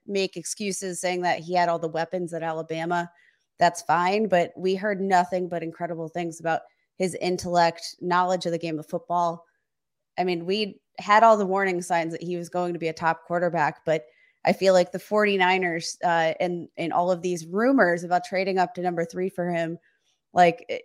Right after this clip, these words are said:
just made us all, uh, so overly skeptical about Mac Jones that we got a little, like, uh, too relaxed <laughs> on Mac Jones. He's, he's a great quarterback. I'm very excited to see his future, and I do think that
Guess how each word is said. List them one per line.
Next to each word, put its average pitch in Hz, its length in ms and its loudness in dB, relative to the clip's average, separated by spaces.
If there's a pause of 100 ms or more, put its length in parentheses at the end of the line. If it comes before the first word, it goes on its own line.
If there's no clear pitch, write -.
just 196 340 0 (300)
made 214 320 6
us 233 240 10
all, 190 640 4 (260)
uh, 170 220 4
so 233 440 6
overly 180 480 4
skeptical 165 600 -4
about 165 260 -2
Mac 170 240 -4
Jones 175 340 -4
that 190 180 2 (580)
we 220 100 2
got 269 200 8
a 277 60 4
little, 269 300 4
like, 208 400 4
uh, 185 280 2 (100)
too 277 220 -2
relaxed 214 760 2
<laughs> - 40 -6
on 220 180 -4
Mac 170 260 -4
Jones. 165 260 -4
He's, 277 220 -6 (280)
he's 208 220 -6
a 202 40 -8
great 214 240 -4
quarterback. 202 560 2 (420)
I'm 226 260 6
very 190 260 4
excited 175 480 -4
to 170 80 -10
see 175 400 -6
his 170 240 -6
future, 175 420 -6
and 165 100 -6
I 165 60 -6
do 170 200 -8
think 170 260 -10
that 170 240 -2